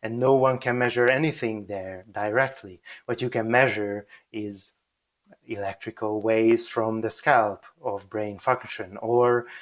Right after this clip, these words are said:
blood oxygen, oxygenation levels in different side parts of the brain. But, so it always takes several steps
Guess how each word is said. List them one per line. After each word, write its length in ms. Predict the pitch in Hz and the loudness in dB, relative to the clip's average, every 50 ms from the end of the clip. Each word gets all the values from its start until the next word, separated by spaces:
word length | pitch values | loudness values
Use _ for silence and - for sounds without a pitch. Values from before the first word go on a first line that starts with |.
| - - _ _ | -20 -20 _ _
blood 380 | - 104 120 120 117 113 117 113 | -10 -4 0 2 4 4 4 2
oxygen, 640 | 117 123 113 110 - - - 123 107 113 113 113 - - | 2 0 0 -2 -4 -8 -8 -8 -4 -4 -6 -6 -4 0
oxygenation 840 | 135 135 127 - - 131 117 120 117 120 117 117 113 - 117 110 110 | 0 0 0 0 -4 -4 -4 -2 -2 -2 -2 -4 -4 -4 -6 -4 0
levels 500 | 110 113 117 113 117 117 117 117 113 107 | 4 4 4 4 4 2 2 2 2 0
in 120 | 113 113 113 | -2 -4 -2
different 560 | 113 110 - - 113 110 110 110 110 _ - | -4 -4 -4 -4 -4 -4 -4 -6 -8 _ -12
side 440 | - - 113 107 110 107 107 110 107 - _ _ - | -8 -4 -2 -2 0 0 0 -2 -4 -6 _ _ -2
parts 320 | 117 113 110 113 117 - | 0 2 2 2 0 -2
of 140 | - 104 104 | -6 -4 -4
the 80 | 113 110 | -4 -2
brain. 280 | 104 123 127 127 117 | 2 2 4 4 4
But, 200 | 117 113 113 - - - - - - - | 2 0 -2 -4 -16 -16 -18 -18 -16 -12
so 120 | - - 131 | -4 0 2
it 100 | 127 135 | 4 6
always 320 | 143 147 143 147 135 143 | 6 6 6 4 2 2
takes 200 | - 135 117 - - | -2 -6 -6 -6 -2
several 460 | - 139 131 120 120 120 117 113 110 | 0 0 2 4 4 2 2 2 0
steps 600 | 110 - - - 113 101 - - - - - - | -2 -6 -6 -6 -6 -6 -6 -10 -14 -14 -14 -14